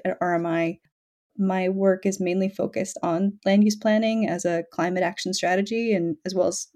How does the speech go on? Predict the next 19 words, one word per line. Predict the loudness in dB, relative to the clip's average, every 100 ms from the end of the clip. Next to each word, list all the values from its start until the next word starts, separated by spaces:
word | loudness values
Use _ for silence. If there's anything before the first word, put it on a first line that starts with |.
| -6
an | -4 -2
equity | -2 0 0
realization | 2 2 2 -2 -2
strategy, | -4 -2 -2 2 2 0 _
in | -4 -2
addition | 0 0 2 2 2 0
to | 2 2 2 -2 -4
looking | -2 0
at | -2
transportation | -2 -6 -4 -6 -4 -6 -4
investments, | -2 0 -2 -4 -4 -6 -4
how | -2
to | -2
shift | 0 -2 -2
away | -4 0 0 0
from | -2 -6
private | -2 0 0 -4
car | -2 -2
travel | -2 -2 0 0 -2 -4